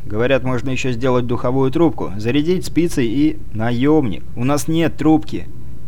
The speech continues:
Ничего, всё равно пригодится. Снизу доносились скрип и плеск,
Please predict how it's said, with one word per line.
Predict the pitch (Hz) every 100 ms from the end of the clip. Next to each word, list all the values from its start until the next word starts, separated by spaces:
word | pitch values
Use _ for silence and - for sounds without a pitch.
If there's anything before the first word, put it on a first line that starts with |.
| - -
Ничего, | 90 87 85 101 127 -
всё | - 113
равно | 101 101
пригодится. | 104 113 113 113 110 - 98 - - - - - - - - - - -
Снизу | - 135 160 180
доносились | 170 151 127 - 120 123
скрип | - - 170 170
и |
плеск, | 98 101 131 147 -